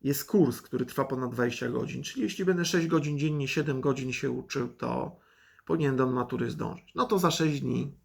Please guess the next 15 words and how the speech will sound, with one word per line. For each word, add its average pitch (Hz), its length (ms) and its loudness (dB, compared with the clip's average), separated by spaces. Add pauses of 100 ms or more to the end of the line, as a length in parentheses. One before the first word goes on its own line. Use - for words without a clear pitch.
egzamin. 117 540 -4 (640)
A, 320 240 0 (720)
kilka 175 280 2
lat 147 200 2
nauki 139 320 -2
może 131 220 0
uda 127 180 -2
się 135 140 -8
nadrobić. 127 560 -6 (920)
<laughs> - 1200 -20
Pozdrawiam 151 460 8
was, 156 200 6
mój 143 260 -6 (560)
Jelonek 143 380 0
Sławomir. 131 640 -4